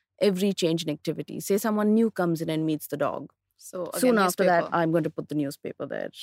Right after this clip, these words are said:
Speaker 1: If I've trained the dog for two minutes and I've stopped,
Speaker 2: Bring out
Speaker 1: I'm
Speaker 2: the
Speaker 1: going to put
Speaker 2: paper.
Speaker 1: the, exactly. And put it in a consistent location. Soon your dog should learn how to go to the paper,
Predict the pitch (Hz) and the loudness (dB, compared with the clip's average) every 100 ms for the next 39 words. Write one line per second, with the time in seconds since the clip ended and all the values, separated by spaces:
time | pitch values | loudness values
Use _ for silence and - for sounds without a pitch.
0 | - 170 208 - - 226 214 196 170 175 | -6 0 0 0 2 4 4 4 4 2
1 | 180 - 175 160 135 - - 160 156 - | -4 0 2 2 -2 -8 -4 -2 -2 -2
2 | 165 131 - 196 180 170 185 185 180 180 | -2 -2 -6 -6 -4 0 2 4 4 0
3 | 147 156 - - - 180 175 147 - - | -2 -2 -4 -8 -8 -2 0 0 -2 -14
4 | - _ _ - 208 247 240 247 240 233 | -14 _ _ -2 2 2 4 2 2 2
5 | 226 202 - 208 175 - 175 185 202 226 | 0 -2 0 2 2 2 2 2 2 2
6 | - 254 254 240 202 180 180 - 196 175 | 2 2 4 2 2 2 2 -2 -2 2
7 | 180 247 214 196 185 185 214 _ _ _ | 4 2 0 -2 -2 -2 -4 _ _ _
8 | _ _ 233 233 240 214 190 190 185 | _ _ 0 0 2 2 2 4 4